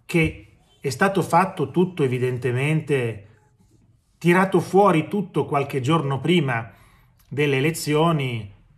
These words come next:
è ovvio che questo è un tentativo di cercare di condizionare, eh, il voto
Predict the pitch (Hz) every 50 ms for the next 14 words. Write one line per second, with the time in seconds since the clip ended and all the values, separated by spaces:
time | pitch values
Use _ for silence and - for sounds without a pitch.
0 | _ - 139 135 156 175 165 139 117 113 113 120 120 117 113 - - 139 131 135
1 | - - _ _ _ - 175 170 160 160 - - 147 135 127 127 123 131 135 127
2 | 120 143 160 156 - 127 131 147 165 127 127 120 107 107 120 123 120 - - _
3 | _ _ _ _ _ _ _ _ - - 170 151 - - 160 160 156 151 135 135
4 | 131 - - 170 165 160 156 143 147 - - - 165 147 123 120 127 127 123 117
5 | 107 - - - _ _ _ _ _ _ _ - - - - 160 - - 151 139
6 | 139 214 208 139 113 101 - - - _